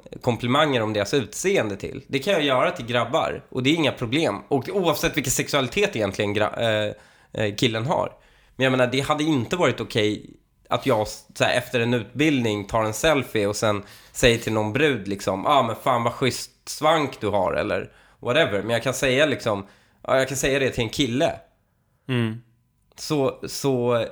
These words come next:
Speaker 2: Men
Speaker 1: så
Speaker 2: vi-, vilken, vilken var den senaste killen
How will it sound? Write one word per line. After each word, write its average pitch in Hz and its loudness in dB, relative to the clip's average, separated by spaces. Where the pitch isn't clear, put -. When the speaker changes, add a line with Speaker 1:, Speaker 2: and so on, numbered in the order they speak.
Speaker 2:
Men 131 0
Speaker 1:
så 131 0
Speaker 2:
vi-, 143 2
vilken, 143 -2
vilken 139 -4
var 135 -2
den 131 -2
senaste 139 -6
killen 110 -8